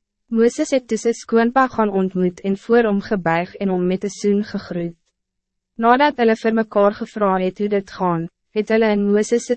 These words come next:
tent ingegaan. Daar het Moses vir sy skoonpa alles vertel wat die Heere aan die farao en aan Egypte gedoen het ter wille van Israël,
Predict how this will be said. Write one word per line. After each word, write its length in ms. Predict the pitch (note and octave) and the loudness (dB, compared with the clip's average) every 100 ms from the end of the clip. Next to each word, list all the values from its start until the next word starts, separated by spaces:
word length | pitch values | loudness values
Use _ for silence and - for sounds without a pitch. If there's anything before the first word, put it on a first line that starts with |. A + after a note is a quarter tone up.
| - | -2
tent 320 | F3 E3+ F3 | 0 0 -2
ingegaan. 760 | F#3+ F#3 F#3 F3+ D#3+ D#3+ E3 E3+ _ _ _ _ _ _ _ | -4 -4 -4 -8 -10 -8 -8 -10 _ _ _ _ _ _ _
Daar 180 | A3+ A3+ | 2 2
het 140 | A3+ | 2
Moses 480 | A#3 A#3+ - C#4+ - | 2 2 0 -4 -4
vir 100 | C#4 | -6
sy 160 | C4 | -4
skoonpa 520 | C4 - G3+ G3 G3 G3+ | -6 -2 0 2 0 2
alles 320 | G#3+ A#3 A#3 | 2 2 2
vertel 480 | A#3 A3 F#3 F3 F3+ | -4 -2 -2 -2 0
wat 160 | F#3 | -2
die 240 | F#3+ G3 F#3 | 0 2 2
Heere 220 | G3 A3+ A3 | 4 2 4
aan 160 | G3 | 2
die 120 | G3 | 2
farao 440 | G3+ G#3+ G#3 G3 F3+ | 0 2 4 4 2
en 240 | F#3 G#3+ | 0 0
aan 220 | G#3+ F#3 | 0 0
Egypte 500 | G3 G3 G#3+ G#3+ A#3 | 0 -2 -2 -2 -2
gedoen 420 | A#3 A3 F#3 F3+ F#3 | -2 -2 2 2 0
het 260 | E3+ F3 | -2 -4
ter 200 | G3+ G3 | -4 -2
wille 280 | F#3 F#3 G3 | 0 0 0
van 220 | - F#3 | 0 -2
Israël, 600 | F#3 F#3+ - E3 E3 F3+ | -2 -4 -2 -2 0 -6